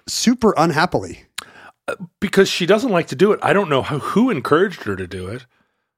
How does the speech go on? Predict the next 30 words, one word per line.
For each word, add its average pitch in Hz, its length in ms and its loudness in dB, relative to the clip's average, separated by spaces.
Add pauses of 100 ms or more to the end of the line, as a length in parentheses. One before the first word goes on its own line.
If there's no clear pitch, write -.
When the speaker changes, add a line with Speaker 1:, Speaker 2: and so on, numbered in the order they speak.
(180)
Speaker 2:
but, 127 360 2
um, 113 420 -4
Speaker 1:
Do 113 80 0
you 147 60 -2
think 160 100 2
it 151 60 2
was 147 100 0
an 151 100 0
inner, 143 280 0
an 127 160 -2
inner 139 280 -2
voice 131 400 -2
of 131 140 -4
conscience, 156 500 -2
or - 60 2
Speaker 2:
I 143 40 0
Speaker 1:
do 151 80 0
you 147 60 2
think 143 240 -2
someone 135 300 -2
told 117 220 -4
her - 120 -12
to? - 160 -20 (140)
Speaker 2:
Every 208 360 0
morning, 104 440 -2
I 101 120 -10
call 131 340 -2
her 151 400 -4 (640)
from 131 240 0
my 143 300 -2